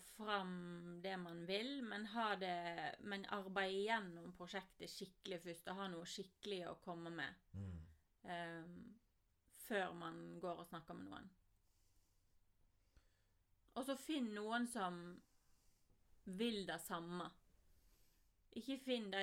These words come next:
Speaker 1: som egentlig ville noe annet, eller var bare ute etter sånn pengejag, eller som kommer til å sitte på skuldra og puste deg inn i øra mens du jobber.
Speaker 2: Mm.
Speaker 1: De vil man ikke ha med seg. Du må ha noen, spesielt for,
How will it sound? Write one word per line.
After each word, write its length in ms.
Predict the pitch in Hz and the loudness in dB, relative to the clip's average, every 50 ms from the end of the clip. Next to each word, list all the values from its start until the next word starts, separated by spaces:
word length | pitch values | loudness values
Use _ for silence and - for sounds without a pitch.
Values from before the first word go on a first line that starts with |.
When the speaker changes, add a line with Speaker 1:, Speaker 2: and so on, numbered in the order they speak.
| 196 | 4
Speaker 1:
som 400 | 196 - 196 170 170 170 165 165 - | 4 2 -2 -2 -2 -4 -6 -6 -2
egentlig 460 | - 185 185 185 180 180 180 185 175 170 | 0 0 0 0 0 -2 -2 -2 -2 0
ville 360 | 180 175 170 175 175 185 185 | 0 0 0 0 0 0 0
noe 220 | 180 175 160 151 - - | 0 0 -2 -4 -2 -2
annet, 420 | 165 165 156 156 156 - - _ | -2 -2 -2 -6 -8 -12 -10 _
eller 320 | 151 147 156 160 160 160 156 | -2 -2 -2 -2 -4 -6 -4
var 160 | 156 165 160 | -4 -6 -4
bare 340 | 156 165 165 165 165 175 170 | -2 0 0 0 0 0 -2
ute 300 | 170 165 165 - 175 170 | -2 -2 -4 -4 -4 -4
etter 240 | 165 165 - 151 156 | -4 -4 -8 -8 -6
sånn 160 | 170 165 165 - | -6 -6 -6 -2
pengejag, 800 | - 185 170 170 170 170 165 170 165 156 151 147 151 151 151 147 | 0 0 0 0 0 -2 0 0 2 2 2 2 0 0 -2 -2
eller 180 | 143 156 165 170 | -4 -4 -4 -8
som 100 | 180 170 | -10 -6
kommer 200 | - 175 165 165 | -6 -6 -6 -4
til 100 | - 180 | -6 -6
å 40 | 175 | -6
sitte 260 | - 175 156 - - | -6 -10 -8 -8 -10
på 120 | - - - | -10 -10 -12
skuldra 360 | - - 175 170 165 160 156 | -10 -8 -8 -6 -6 -6 -6
og 100 | 151 151 | -8 -6
puste 300 | - - - - - 175 | -6 -6 -8 -6 -8 -8
deg 120 | 165 160 156 | -6 -6 -6
inn 120 | 160 156 | -6 -6
i 100 | 156 151 | -6 -6
øra 260 | 151 156 156 151 151 151 - _ - - - - - _ _ | -6 -6 -8 -8 -8 -10 -10 _ -20 -20 -20 -20 -20 _ _
mens 240 | 202 180 175 175 - | -4 -4 -2 -4 -6
du 60 | - 170 | -8 -6
jobber. 320 | 170 170 170 175 156 151 175 - _ _ _ _ - | -6 -6 -4 -4 -6 -6 -8 -10 _ _ _ _ -4
Speaker 2:
Mm. 140 | 95 98 95 135 | -2 -2 2 4
Speaker 1:
De 100 | 202 202 202 | 4 4 4
vil 160 | 196 190 180 180 | 2 0 -4 -4
man 140 | 170 170 170 | -6 -8 -8
ikke 200 | 175 180 - 196 185 | -10 -6 -4 -4 -4
ha 80 | 190 | -2
med 240 | 175 175 175 180 180 | -4 -4 -6 -6 -8
seg. 300 | 180 - - - - 190 190 | -8 -10 -12 -12 -14 -8 -6
Du 80 | 190 | -4
må 140 | 196 190 185 | -2 -2 -2
ha 220 | 196 214 190 180 175 | 0 0 0 0 0
noen, 380 | 175 170 175 175 175 175 175 175 170 | -2 -4 -4 -4 -4 -4 -4 -8 -12
spesielt 440 | - - 208 202 - 208 202 202 196 - | -8 -8 -6 2 4 4 4 4 2 0
for, 180 | - 180 175 | -2 -2 -2